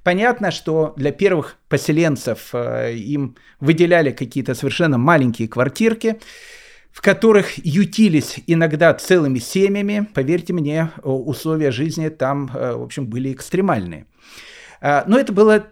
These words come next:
не все проблемы, с которыми столкнулись, э, первые поселенцы. Ну, во-первых, поселенцы, которые приехали из, там, Ли-, Литвы, Белоруссии, из этих, а, областей, то есть ученики Виленского Гаона,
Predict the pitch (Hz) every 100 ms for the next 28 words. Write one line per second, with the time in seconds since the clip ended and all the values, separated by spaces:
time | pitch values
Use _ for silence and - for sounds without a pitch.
0 | - 143 123 - 175 160 214 202 151 139
1 | 170 190 185 - 120 135 147 131 117 107
2 | 127 139 147 143 - - 123 113 151 139
3 | 135 127 - - - 139 143 117 78 -
4 | 135 247 208 170 214 220 - - - -
5 | _ 160 - 147 214 208 - 120 151 147
6 | 120 - 131 147 156 135 117 113 107 123
7 | - - 95 - 101 110 120 135 110 165
8 | 202 127 107 107 202 214 143 110 104 147
9 | 135 120 - - - 120 113 - 139 127
10 | 107 - 214 208 120 - 208 165 165 160
11 | 160 185 127 139 - 110 98 104 180 220
12 | 220